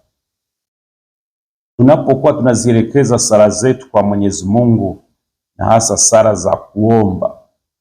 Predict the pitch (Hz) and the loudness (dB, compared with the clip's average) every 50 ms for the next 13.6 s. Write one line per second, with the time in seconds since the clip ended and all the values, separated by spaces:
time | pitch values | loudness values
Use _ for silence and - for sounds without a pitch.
0 | _ _ _ _ _ _ _ _ _ - 123 131 131 120 117 113 113 110 98 104 | _ _ _ _ _ _ _ _ _ 0 2 4 4 4 4 4 2 0 -2 -4
1 | 101 - - 131 123 120 117 107 101 92 95 104 110 110 101 92 104 101 98 92 | -6 -6 -4 -2 0 2 2 2 2 2 4 4 4 4 4 0 -2 -2 0 -2
2 | 92 95 107 113 117 117 - - - 117 117 110 - - _ _ 90 95 _ _ | 0 2 4 4 4 2 -2 -10 -10 -8 -8 -8 -8 -10 _ _ _ -20 _ _
3 | _ _ _ 101 98 - 90 85 - _ 82 80 78 78 78 73 73 73 - _ | _ _ _ -8 -8 -8 -14 -18 -14 _ -8 -8 -8 -6 -8 -8 -8 -8 -14 _
4 | _ _ _ _ _ _ _ _ _ _ _ _ _ _ _ _ _ _ - 147 | _ _ _ _ _ _ _ _ _ _ _ _ _ _ _ _ _ _ 0 0
5 | 147 139 139 - - 135 127 127 131 139 131 120 - 131 135 131 127 120 117 110 | 2 2 -2 0 2 2 4 4 4 4 4 2 2 2 2 4 4 4 4 4
6 | 120 123 120 - 113 113 - - 110 113 117 120 117 117 110 117 - 120 120 120 | 2 2 0 -2 -8 -8 -8 -6 -4 -2 -2 0 0 0 -2 -2 0 0 2 2
7 | 120 113 107 107 104 98 - - - - 117 120 117 104 - 120 139 151 147 151 | 2 2 2 2 2 2 -2 -4 -10 -10 -6 -4 -4 -4 -2 0 0 0 0 -2
8 | - _ 117 113 110 113 - 101 104 101 101 110 120 113 101 107 98 92 92 92 | -8 _ -4 -4 -2 -2 -2 -4 -4 -2 0 0 0 2 2 0 -2 -2 -4 -6
9 | 95 95 87 85 87 95 101 110 110 110 104 98 104 104 - _ _ _ _ _ | -6 -6 -8 -8 -8 -6 -4 -4 -4 -4 -6 -8 -12 -14 -16 _ _ _ _ _
10 | _ _ _ - 92 - - 76 92 92 85 80 - - _ 95 98 95 - - | _ _ _ -12 -12 -12 -14 -6 -4 -4 -4 -4 -6 -6 _ 0 0 0 2 0
11 | 90 85 87 - - - 87 90 104 120 117 113 107 104 - 98 98 101 104 107 | 0 0 0 -2 -8 -10 -2 0 0 0 2 0 -2 -2 2 0 2 2 2 0
12 | 117 123 127 110 120 123 - - _ 85 85 80 - _ _ - - - - 78 | -2 -2 -6 -8 -10 -10 -10 -12 _ -14 -14 -14 -14 _ _ -16 -14 -12 -6 -6
13 | 78 80 85 82 82 - - - 76 71 - | -4 -2 -2 -2 -2 -4 -10 -16 -18 -18 -18